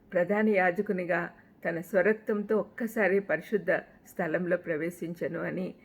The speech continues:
హెబ్రీ తొమ్మిది పన్నెండులో రాయబడి ఉంది. పాత నిబంధనలో ప్రధాన యాజకుడు సంవత్సరానికి ఒక్కసారి మాత్రమే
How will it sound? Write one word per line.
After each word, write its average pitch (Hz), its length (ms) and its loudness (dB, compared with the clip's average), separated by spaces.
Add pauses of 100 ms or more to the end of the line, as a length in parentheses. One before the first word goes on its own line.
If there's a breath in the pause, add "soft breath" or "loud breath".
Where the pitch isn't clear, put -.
(180 loud breath)
హెబ్రీ 180 280 2
తొమ్మిది 175 600 0 (340)
పన్నెండులో 165 480 -2
రాయబడి 151 460 0
ఉంది. 139 260 -6 (580 soft breath)
పాత 208 240 0
నిబంధనలో 226 560 0
ప్రధాన 208 420 0
యాజకుడు 180 680 -4
సంవత్సరానికి 190 680 -2
ఒక్కసారి 185 480 -2
మాత్రమే 185 640 -4